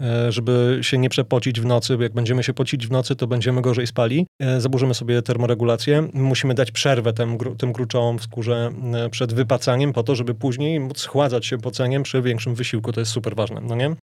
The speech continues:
W ogóle też pamiętajcie o tym, że jak się kładziecie spać i śpicie długo, to, e, ten poranek dobrze zaczynać jest od, e, nawodnienia. Dlatego, że, e, zakładając, że ktoś śpi te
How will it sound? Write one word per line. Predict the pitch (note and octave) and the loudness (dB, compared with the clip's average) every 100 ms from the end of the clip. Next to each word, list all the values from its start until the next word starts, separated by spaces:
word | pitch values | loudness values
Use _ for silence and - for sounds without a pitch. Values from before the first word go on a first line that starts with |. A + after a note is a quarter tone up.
| - | 0
W | |
ogóle | B2 C3 | 4 4
też | A#2 A2 | 4 2
pamiętajcie | A#2 A2+ A2+ A2 A2 | 2 4 2 2 0
o | |
tym, | A2+ A2 | 0 2
że | A2 G#2+ - | 2 0 -2
jak | B2 | -2
się | A#2+ | -2
kładziecie | B2+ A#2 A2+ A2+ | 0 0 0 -2
spać | - A#2 | 2 2
i | G#2+ | 2
śpicie | A2 D#3+ A#2+ | 0 0 2
długo, | G#2+ G#2+ A2 B2 C#3 - - - _ | 2 2 2 2 0 -10 -18 -20 _
to, | - B2+ A#2+ C3 C#3+ B2+ | 0 2 4 2 0 2
e, | B2 | 2
ten | A#2 B2 | 2 0
poranek | A#2+ B2 B2+ A#2 B2 - - - | 2 4 4 2 0 -6 -12 -10
dobrze | C#3+ C3 B2+ | -2 2 2
zaczynać | A#2 - B2 A2 | 2 2 2 2
jest | A2+ | 0
od, | A#2+ A2 | 0 -4
e, | - A#2+ A2+ | -4 -2 2
nawodnienia. | A2+ A#2+ A2+ G#2 B2+ - - - | 2 2 2 0 -2 -6 -14 -4
Dlatego, | A#2 A2+ A#2 A#2+ | 0 2 2 2
że, | G2+ A#2 A2+ A2 A2 B2+ A#2 | 2 4 4 2 -2 -2 0
e, | A#2 | 0
zakładając, | A#2 A2 A#2+ A#2 A2 | 0 2 2 4 2
że | |
ktoś | A2+ A#2+ - - | -2 -4 -6 -6
śpi | - - B2+ | -8 -6 0
te | A#2 A2 | 2 2